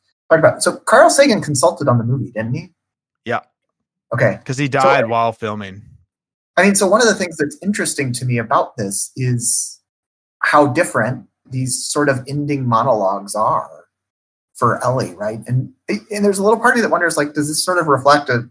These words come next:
Speaker 1: a certain level of change and development and, and thinking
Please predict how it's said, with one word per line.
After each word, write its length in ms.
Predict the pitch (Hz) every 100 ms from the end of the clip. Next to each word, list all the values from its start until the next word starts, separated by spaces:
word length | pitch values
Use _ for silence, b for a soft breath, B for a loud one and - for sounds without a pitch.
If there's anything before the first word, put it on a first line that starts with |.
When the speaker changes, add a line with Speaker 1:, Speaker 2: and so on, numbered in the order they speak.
| _ -
Speaker 1:
a 60 | 127
certain 640 | - 139 147 139 127 123 _ _ -
level 360 | 120 135 139 135
of 360 | 123 120 113 - - _ _ _ _ _ _ _ _ _ _ -
change 720 | - 139 165 156 127 107 101
and 140 | 123 120
development 560 | 120 127 147 135 123 127
and, 280 | 123 123 135
and 220 | 131 127
thinking 600 | 147 147 143 135 131